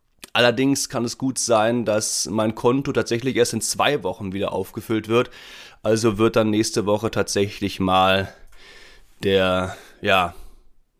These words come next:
w-, werden wir tatsächlich eine kleine Pause einbauen. Da wird's dann mal ausnahmsweise keine Episode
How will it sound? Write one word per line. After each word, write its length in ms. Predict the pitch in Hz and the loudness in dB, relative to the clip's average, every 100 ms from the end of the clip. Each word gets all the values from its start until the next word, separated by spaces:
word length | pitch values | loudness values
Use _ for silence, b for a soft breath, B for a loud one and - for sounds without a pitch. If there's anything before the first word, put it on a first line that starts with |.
| _ _ _ | _ _ _
w-, 240 | 95 104 101 | -6 -2 0
werden 160 | 104 | 0
wir 80 | 110 | -2
tatsächlich 420 | 110 - 101 110 | -4 -4 -4 -4
eine 120 | 101 | -4
kleine 200 | 98 101 | -2 -4
Pause 580 | 101 - 101 123 117 113 | -4 -2 0 2 2 0
einbauen. 540 | - - 87 82 - 85 | 0 -6 -8 -10 -8 -8
Da 100 | 87 | -8
wird's 180 | 95 | -6
dann 120 | - 104 | -4 0
mal 140 | 95 | 0
ausnahmsweise 1080 | - 113 165 165 131 123 - 104 101 110 104 | 2 4 4 2 0 0 -2 -2 0 0 -2
keine 380 | - 131 151 - | -2 0 0 -2
Episode 640 | 127 131 110 117 120 113 | -4 -4 0 2 2 0